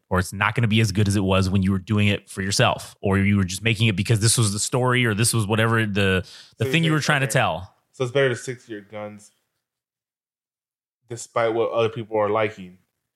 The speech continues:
Speaker 2: and you just stray away from the zeitgeist or the, what's popular and make no changes whatsoever to stay with the, to stay with the times.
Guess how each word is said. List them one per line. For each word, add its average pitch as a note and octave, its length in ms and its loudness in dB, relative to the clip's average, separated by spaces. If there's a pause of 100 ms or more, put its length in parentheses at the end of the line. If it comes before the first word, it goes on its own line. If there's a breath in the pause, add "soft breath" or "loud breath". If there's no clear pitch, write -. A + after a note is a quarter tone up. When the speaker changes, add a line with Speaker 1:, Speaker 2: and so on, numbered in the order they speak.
(460)
Speaker 2:
and G#2+ 380 -12 (220)
you C3 120 -12
just A2+ 200 -14
stray A#2+ 160 0
away A2 160 0
from G#2 200 -8
the G2 40 -20
zeitgeist G2 520 -4
or G2 100 -14
the, G2+ 60 -14
what's G#2+ 500 -8 (180)
popular F#2+ 520 -4 (1800)
and A2 120 -12
make A2 180 -6
no B2+ 160 0
changes A2 380 -4
whatsoever G2 540 -10 (440)
to A2 80 -20
stay A2 220 -4
with G2+ 160 -4
the, G2+ 80 -20 (200)
to - 120 -20
stay A#2 200 -2
with G2 120 -4
the - 60 -20
times. - 480 -18